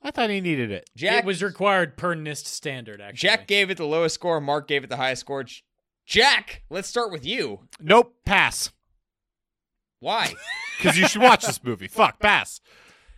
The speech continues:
Speaker 2: 'Cause you
Speaker 1: Look,
Speaker 2: sh-
Speaker 1: I'll say the shit I'm supposed to say about how this is a hard one. If you're gonna be in a, in a group setting, it's hard to watch or whatever. You gotta pay attention. There's a lot of stuff going on. No, it's good on many levels. You should watch it, regardless of what setting you're in. I cede.
Speaker 2: Mark, what's your rebuttal?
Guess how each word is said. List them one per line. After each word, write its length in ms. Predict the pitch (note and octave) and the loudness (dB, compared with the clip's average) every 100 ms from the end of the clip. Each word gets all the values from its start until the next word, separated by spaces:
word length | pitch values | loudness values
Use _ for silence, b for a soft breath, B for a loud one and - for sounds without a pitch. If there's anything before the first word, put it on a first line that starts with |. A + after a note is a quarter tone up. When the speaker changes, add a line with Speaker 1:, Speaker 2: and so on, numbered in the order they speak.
| b | b
Speaker 2:
'Cause 160 | - D#3+ | -14 4
you 60 | C#4 | 6
Speaker 1:
Look, 160 | B3+ | 6
Speaker 2:
sh- 100 | - - F3+ | 2 -10 2
Speaker 1:
I'll 160 | G#3 | 2
say 180 | - A#3+ | 6 4
the 80 | G#3 | 4
shit 220 | - A#3 | 2 2
I'm 100 | F3 | 0
supposed 260 | - G3+ - | -2 -2 -2
to 40 | |
say 240 | - G#3+ E3+ | -2 2 2
about 260 | E3+ E3 | 2 2
how 200 | F3 F3 | 4 4
this 100 | D#3+ | 4
is 60 | D#3 | 2
a 80 | D3+ | 6
hard 200 | F3+ E3 | 6 6
one. 140 | F3 B B | 2 B B
If 180 | D#3+ D3+ | -4 2
you're 100 | D#3+ | 4
gonna 100 | E3+ | 4
be 140 | E3 E3 | 4 4
in 80 | |
a, 60 | D#3+ | 2
in 200 | D#3+ D#3+ | 0 0
a 40 | |
group 260 | C3+ D#3 D#3+ | 2 2 2
setting, 320 | - D#3+ F3+ | 4 6 6
it's 120 | D3+ D3+ | 4 4
hard 200 | D3 C3+ | 4 4
to 80 | |
watch 360 | C3 D#3 D3 D3 | 4 6 6 2
or 80 | C#3+ | -2
whatever. 380 | D#3 D#3+ D#3+ C3+ | 2 4 4 4
You 80 | C#3+ | 2
gotta 180 | D3+ B2 | 0 2
pay 180 | D#3 | 2
attention. 460 | C3+ C#3+ D#3 - A#2+ | 2 2 0 0 -4
There's 160 | B2+ A#2+ | -4 0
a 40 | |
lot 120 | D3+ C3 | 0 0
of 60 | |
stuff 220 | - D#3 | 0 -4
going 180 | E3+ D3 | 0 -2
on. 80 | C#3+ | 2
No, 320 | G#3+ G#3 A#2 B B | 6 6 4 B B
it's 140 | E3 - | -8 4
good 140 | A3+ | 6
on 160 | A3 F3+ | 6 4
many 240 | A3+ A3 | 2 4
levels. 360 | G#3+ F#3 B2+ F#2+ | 6 4 4 -2
You 80 | D#3+ | 0
should 160 | F3+ | 4
watch 260 | G3+ G3 C3 | 6 4 2
it, 100 | - | -4
regardless 440 | C#3+ D3 F#3 D#3+ D3+ | -4 2 2 2 -4
of 60 | |
what 100 | E3+ | -6
setting 260 | - E3 C3 | -4 -4 -4
you're 120 | A2+ | -4
in. 160 | F2+ D#2 _ _ _ _ _ _ | -6 -12 _ _ _ _ _ _
I 80 | C#3+ | -4
cede. 540 | - G3 F3+ B2 E2+ G2+ | -2 0 2 0 -6 -4
Speaker 2:
Mark, 320 | E3+ B3 - | 2 2 2
what's 240 | D#3+ F#3 | 0 0
your 120 | G#3+ F#3 | -2 -2
rebuttal? 720 | D3 C#3+ C3+ E3+ C3 F#2+ | -2 -2 -2 0 -2 -6